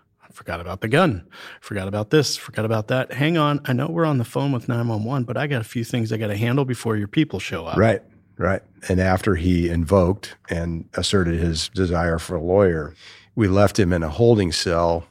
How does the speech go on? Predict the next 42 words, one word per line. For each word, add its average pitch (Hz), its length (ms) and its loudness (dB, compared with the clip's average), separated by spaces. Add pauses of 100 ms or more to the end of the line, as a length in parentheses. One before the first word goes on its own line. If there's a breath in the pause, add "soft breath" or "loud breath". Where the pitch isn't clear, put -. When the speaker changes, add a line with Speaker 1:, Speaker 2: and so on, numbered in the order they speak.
(120)
Speaker 2:
And 98 100 2
at 95 220 2 (160)
our 101 160 6
station 101 420 2
at 87 120 -4
the - 60 -4
time, 92 380 0
we 95 140 2
had 90 240 2
a 80 80 -2
mesh 90 640 0 (140)
steel 92 680 2 (320)
grid 90 460 0
door 85 540 2 (460)
with 92 200 0
an 80 200 -2
outer 85 460 0
solid 85 540 0
door. 78 400 -6 (100)
So - 160 -4
there 80 140 -2
were 76 80 -6
two 101 180 0
doors. 82 460 -2 (400 loud breath)
So - 160 0
we 92 80 2
left 101 260 4
the 90 80 0
outer 95 400 6
solid 90 440 2
door 87 260 2
open, 92 560 2 (240 soft breath)
and 107 160 6
we 98 100 6
posted 117 480 4
an 87 120 4
investigator 82 920 -2 (140)
around 87 400 2
the 80 80 -2
corner 95 380 2
from 80 260 -6
him 80 380 -4